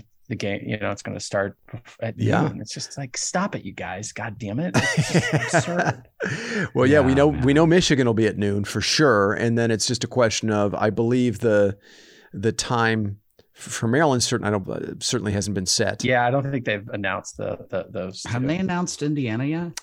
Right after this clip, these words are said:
Speaker 2: And
Speaker 1: No.
Speaker 2: no, I believe they're using the six-day window to,
Speaker 3: Okay.
Speaker 2: to set the time on that. They'll look at what the other matchups are. So I guess there's hope there. Maybe one of the, there'll be a later start in that game.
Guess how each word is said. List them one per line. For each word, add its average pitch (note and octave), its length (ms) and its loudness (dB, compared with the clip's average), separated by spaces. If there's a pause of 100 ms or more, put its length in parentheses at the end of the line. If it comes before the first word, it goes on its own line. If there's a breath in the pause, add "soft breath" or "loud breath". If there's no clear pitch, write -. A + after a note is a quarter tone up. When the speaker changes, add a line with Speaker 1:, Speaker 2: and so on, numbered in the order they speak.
(100)
Speaker 2:
And A#2+ 260 0
Speaker 1:
No. B2 60 0
Speaker 2:
no, C#3 200 4
I A#2 100 6
believe A#2+ 320 2
they're B2+ 100 4
using A#2+ 440 2
the A2 100 2
six-day G#2+ 680 2
window G2 640 2
to, F#2 360 -4 (580)
Speaker 3:
Okay. F#2 80 -6
Speaker 2:
to G2+ 120 -4
set G#2 280 0
the G#2+ 60 -2
time F#2+ 300 -2
on F#2 160 -2
that. F#2 220 -2
They'll G2+ 100 0
look F#2+ 200 -4
at F#2 60 -4
what F#2 120 -4
the F#2 100 -2
other F2+ 140 -2
matchups F#2 520 -4
are. F2 260 0 (640 loud breath)
So G2+ 480 0
I G#2+ 80 0
guess B2+ 200 2
there's A#2 180 0
hope B2 260 2
there. G2+ 220 2
Maybe G2+ 280 0
one G2 180 -2
of G2 80 -4
the, G2 160 -8
there'll G#2+ 140 -2
be G2+ 100 -2
a G2 80 0
later G2 240 0
start G2 280 -2
in F2+ 100 -2
that G2 180 -4
game. F#2+ 340 -4